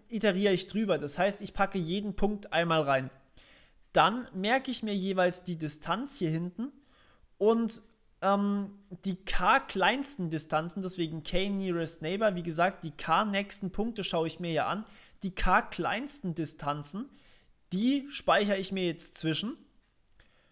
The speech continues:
und, ähm, das sind dann die Punkte, die am Ende voten dürfen. So, oder die speichere ich mir jetzt halt in irgendeine Liste rein, also diese Punkte,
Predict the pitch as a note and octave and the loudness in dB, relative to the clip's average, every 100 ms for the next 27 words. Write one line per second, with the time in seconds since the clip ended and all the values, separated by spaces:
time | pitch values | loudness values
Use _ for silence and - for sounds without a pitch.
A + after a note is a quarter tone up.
0 | _ _ _ _ F#3+ F#3+ F3+ F#3 F3+ - | _ _ _ _ 2 4 4 0 -4 -4
1 | - F3 F#3 F#3 F3 - F#3 F#3+ A3+ G#3+ | 2 4 4 0 -2 2 4 4 2 0
2 | G#3+ G3+ F#3+ G3 G#3 G3 A3+ A3+ - F3+ | -2 -2 -2 0 0 -2 -4 -4 -6 0
3 | F#3+ F3+ F3+ F#3 F#3+ E3+ F3+ F3 E3 C#3+ | 0 0 -2 -2 -2 2 2 2 -2 -4
4 | C3 C3 - - - - G3 F3+ - - | -6 -10 -18 -20 -20 -2 2 2 0 -16
5 | - - - - F#3 D#3 D3 - D#3 E3+ | -20 -20 -20 -2 4 4 2 2 2 2
6 | F3 E3+ D#3+ - D3+ D3+ D3+ G3 A3 G#3+ | -2 0 -2 2 0 0 -10 2 2 2
7 | G#3 D#3+ D#3+ D3 A#3+ - D3+ C3+ F#3+ D3 | -2 0 0 0 0 0 0 0 0 -2
8 | C#3 D3 D3 C#3+ G#3 G3+ G3+ G3+ G3+ | -6 -6 -6 0 0 0 -4 -4 -6